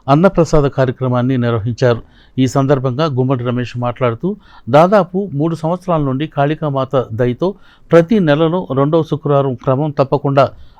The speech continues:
అన్నప్రసాద కార్యక్రమం నిర్వహిస్తున్నామని చెప్పారు. తెనాలి పరిసర ప్రాంత ప్రజలకు ఆకలి బాధ లేకుండా చేస్తూ, ఆకలితో ఉన్నవారికి ఆకలి తీర్చే వారిపై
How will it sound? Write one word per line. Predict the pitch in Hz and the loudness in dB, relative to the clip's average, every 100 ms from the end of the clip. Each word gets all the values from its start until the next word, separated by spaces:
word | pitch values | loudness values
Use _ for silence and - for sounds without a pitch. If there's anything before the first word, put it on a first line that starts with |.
| 123 | 0
అన్నప్రసాద | 147 180 170 156 156 | 2 4 2 2 0
కార్యక్రమం | 147 135 131 131 143 131 123 | 0 0 0 0 -4 -2 -2
నిర్వహిస్తున్నామని | 123 120 127 - 120 120 113 | -2 -4 -6 -4 -2 -2 -4
చెప్పారు. | 117 123 113 - _ _ - | 0 2 0 -4 _ _ -6
తెనాలి | 127 127 123 165 233 _ - | -2 0 0 -2 -8 _ 0
పరిసర | 143 151 165 | 0 2 0
ప్రాంత | 139 - 131 131 | 0 -2 -4 -4
ప్రజలకు | 127 127 120 123 143 175 - | -4 -2 -2 -4 -4 -6 2
ఆకలి | 139 165 170 | 2 2 -2
బాధ | 143 139 127 | -2 -2 0
లేకుండా | 123 131 143 131 127 | -2 -2 -4 -2 -2
చేస్తూ, | 123 - 226 - - - | -2 -2 -6 -8 -20 -2
ఆకలితో | 127 175 226 214 202 | 2 4 4 0 0
ఉన్నవారికి | 190 175 170 160 160 | -2 0 -2 -4 -4
ఆకలి | 147 147 160 | -2 -2 -2
తీర్చే | 147 151 - 147 | -4 -4 -2 -2
వారిపై | 139 135 147 131 | 0 0 0 0